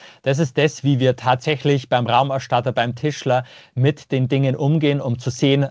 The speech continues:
passt es für mich? So, und wenn du das vorbereitest, am besten in Farbgruppen sortiert, da brauchst du, äh, zwölf,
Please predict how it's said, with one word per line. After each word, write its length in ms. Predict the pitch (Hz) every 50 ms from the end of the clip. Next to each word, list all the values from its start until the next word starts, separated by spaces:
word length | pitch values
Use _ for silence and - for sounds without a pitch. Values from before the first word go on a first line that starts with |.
| - _
passt 320 | - - 156 151 - - -
es 140 | 139 - -
für 140 | - 110
mich? 320 | 101 92 90 87 - - - _ _ _ _ _ _ _ _ _ _ _
So, 240 | - 123 120 120
und 300 | 135 135 123 127 127 - 143
wenn 200 | 131 139 143 139
du 80 | 139
das 180 | 143 160 - -
vorbereitest, 880 | - 175 190 208 214 180 135 113 110 120 123 - 139 135 127 - - - - _ _ _ _ -
am 100 | 117 123
besten 300 | 143 143 147 - - 131
in 60 | 123
Farbgruppen 560 | - - 135 147 - - 139 135 135 - 139
sortiert, 540 | 131 - 135 127 - - 190 185 185 - - - -
da 80 | 117 113
brauchst 360 | - 110 113 127 123 - -
du, 240 | 139 127 127 127 120
äh, 400 | 123 117 117 117 117 113 113 107 -
zwölf, 480 | - - 127 123 135 143 131 - -